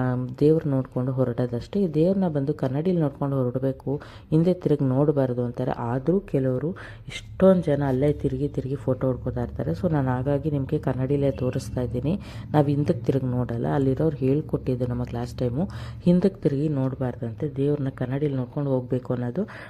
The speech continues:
ಹಾಗಾಗಿ ಅಲ್ಲಿ ಕನ್ನಡಿ ಕಡೆಗೆ ತಿರುಗಿಸಿ ದೇವ್ರನ್ನ ಇಟ್ಟಿರ್ತಾರೆ. But ಅಂದರೆ ಎಷ್ಟೊಂದು ಜನ ಅದೇ ತಪ್ಪನ್ನು ಮಾಡ್ತಾರೆ. ಗೊತ್ತಾದ ಮೇಲೆ ಆ ತಪ್ಪನ್ನು ಮಾಡೋಕ್ಕೆ ಹೋಗ್ಬಾರ್ದು, ಬಿಟ್ಬಿಡ್ಬೇಕು. But ಏನು ಮಾಡೋಕ್ಕಾಗಲ್ಲ,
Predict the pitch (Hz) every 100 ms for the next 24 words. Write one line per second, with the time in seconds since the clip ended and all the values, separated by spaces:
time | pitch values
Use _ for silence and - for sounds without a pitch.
0 | - 143 151 156 135 175 135 - 127 139
1 | 185 185 143 135 - 135 123 - 175 139
2 | 131 135 127 120 - - - 117 175 -
3 | - - - 147 143 127 135 165 160 -
4 | - 151 147 143 135 127 131 147 131 123
5 | 135 127 120 120 - 123 127 123 127 -
6 | 160 160 151 131 139 120 120 - 123 123
7 | 120 143 147 131 117 117 135 131 120 -
8 | 139 127 117 - 156 - - - - -
9 | - 147 143 143 143 - 143 143 135 123